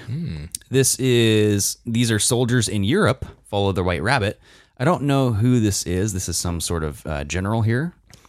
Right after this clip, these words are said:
Speaker 1: Is he off of, like, Happy Days or something?
Speaker 2: I think so, but look in the background.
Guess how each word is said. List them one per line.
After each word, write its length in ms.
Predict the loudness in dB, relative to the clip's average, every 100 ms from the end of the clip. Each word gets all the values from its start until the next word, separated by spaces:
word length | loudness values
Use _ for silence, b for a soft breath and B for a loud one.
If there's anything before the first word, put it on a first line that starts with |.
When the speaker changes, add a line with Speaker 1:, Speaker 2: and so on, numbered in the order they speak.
| _
Speaker 1:
Is 80 | -4
he 100 | -2
off 180 | -2 -2
of, 100 | -6
like, 140 | -6
Happy 300 | -8 -8 -6
Days 280 | -6 -6 -4
or 100 | -4
something? 240 | -6 -2 0
Speaker 2:
I 160 | 2
think 200 | 2 2
so, 180 | 4 4
but 160 | 4 2
look 240 | 2 2
in 60 | 0
the 60 | 2
background. 560 | 0 0 -4 -4 -10